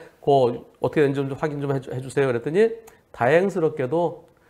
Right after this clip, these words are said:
내 회사에서는 안 나오더라도 보조 참관인이 출석해서, 네, 변론하면은, 그러면은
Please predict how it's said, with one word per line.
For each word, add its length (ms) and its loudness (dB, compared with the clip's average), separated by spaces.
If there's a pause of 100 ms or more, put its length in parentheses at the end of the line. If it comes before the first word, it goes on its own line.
(120)
내 120 0
회사에서는 580 0
안 100 0
나오더라도 560 0 (220)
보조 260 2
참관인이 720 0 (180)
출석해서, 920 0
네, 340 0 (520)
변론하면은, 800 4 (180)
그러면은 580 4